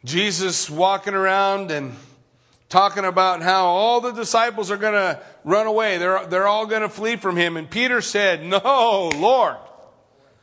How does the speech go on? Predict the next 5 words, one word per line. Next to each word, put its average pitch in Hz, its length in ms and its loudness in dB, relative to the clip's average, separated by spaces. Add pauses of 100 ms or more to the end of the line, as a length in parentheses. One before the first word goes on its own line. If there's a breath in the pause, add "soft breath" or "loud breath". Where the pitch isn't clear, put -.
(440 soft breath)
all 254 240 4
these 277 280 -2
knuckleheads 190 720 0
may 147 200 0
go, 123 360 -2